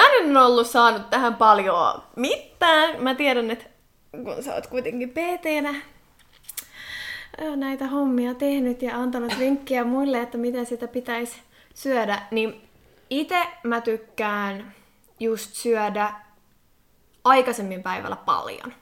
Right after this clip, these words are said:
Et just se aamupala on iso, lounas on iso. Ja sit siinä on sellainen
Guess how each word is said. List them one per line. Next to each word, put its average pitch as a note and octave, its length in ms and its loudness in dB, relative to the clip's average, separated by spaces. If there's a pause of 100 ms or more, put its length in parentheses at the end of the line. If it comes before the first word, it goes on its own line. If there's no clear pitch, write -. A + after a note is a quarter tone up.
(720)
Et G3+ 160 -8
just F#3+ 200 -10
se - 100 -16
aamupala G#3 520 2
on F3+ 240 -10
iso, C4+ 280 -2 (340)
lounas G#3+ 540 0
on F#3 180 -12
iso. F#3 340 -6 (1600)
Ja F3+ 180 -2
sit A3 260 -4
siinä G#3 360 -2
on A#3 280 4
sellainen G3 680 -4